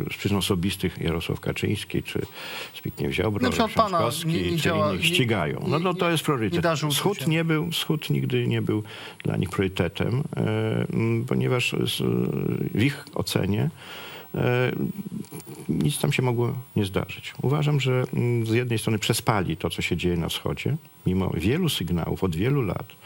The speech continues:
Speaker 1: e, e, e, rosnącej agresji ze strony Rosji w stosunku do Ukrainy.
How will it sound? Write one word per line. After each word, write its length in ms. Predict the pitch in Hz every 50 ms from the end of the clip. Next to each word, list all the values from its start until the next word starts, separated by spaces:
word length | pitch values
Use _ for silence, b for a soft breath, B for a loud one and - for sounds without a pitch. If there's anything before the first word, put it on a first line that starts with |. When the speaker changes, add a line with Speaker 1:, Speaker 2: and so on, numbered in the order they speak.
| B B B B B B B B B B B B B B
Speaker 1:
e, 60 | -
e, 1040 | 90 95 92 92 95 87 85 - 92 92 92 92 92 - - 80 95 95 95 85 -
e, 100 | 90 92
rosnącej 540 | 87 95 90 - - 85 87 85 - 80 -
agresji 500 | - 92 85 95 92 85 - - - 78
ze 120 | 76 80 78
strony 320 | - - 90 78 80 85
Rosji 300 | 85 82 76 - - -
w 40 | -
stosunku 260 | - 85 85 - 92
do 100 | - 82
Ukrainy. 640 | 80 - - - 78 76 71 73 82 107 131 139